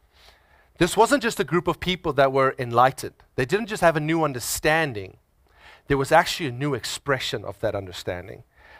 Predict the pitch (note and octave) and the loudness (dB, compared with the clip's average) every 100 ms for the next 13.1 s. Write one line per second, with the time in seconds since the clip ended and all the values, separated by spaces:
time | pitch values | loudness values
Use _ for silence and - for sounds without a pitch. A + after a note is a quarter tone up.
0 | - - - F#3+ G3 D#3 C#3+ C3 A2+ A#2+ | -6 -4 -2 -4 0 2 2 0 -2 6
1 | C#3 F3+ F3 D3+ D#3+ C#3+ - - E3 D#3+ | 8 6 0 -8 -2 -2 -4 -2 0 0
2 | D3 C#3+ A#2+ - D#3 C#3+ B2+ - B2 B2 | 0 -4 -4 -2 -4 -2 -4 -4 -4 -4
3 | A2+ - - E3 E3+ D#3 - B2+ B2+ A#2 | -6 -8 -2 -2 -2 -4 -2 -2 0 0
4 | G2 G2+ _ _ - - - B2+ B2+ B2+ | 0 -10 _ _ -20 -20 2 4 4 2
5 | B2 B2+ A#2+ - - E2+ G2+ - - _ | 2 4 2 0 -10 -10 -10 -10 -10 _
6 | _ _ _ _ _ B2+ A#2 A2 F#2+ G#2 | _ _ _ _ _ -2 -2 -4 -6 -8
7 | G#2+ - G2 F2+ F#2 - G#2+ _ _ _ | -10 -10 -14 -14 -16 -18 -20 _ _ _
8 | _ _ _ _ _ _ _ _ _ _ | _ _ _ _ _ _ _ _ _ _
9 | _ _ _ - C3+ D#3 A2+ A3+ B3 C4 | _ _ _ 0 2 4 4 2 2 -2
10 | G3+ - G3+ G3+ D#3 C#3+ C3 A#2+ A3+ - | -4 4 4 4 -2 0 -2 -2 -4 -2
11 | A2+ - - - _ _ _ - C#3+ D3 | -6 -6 -18 -20 _ _ _ -4 -2 0
12 | C#3+ D3+ D#3+ G#3+ G3+ C#3 A#2 A#2 G2 - | 0 0 4 4 4 0 -4 -10 -10 -14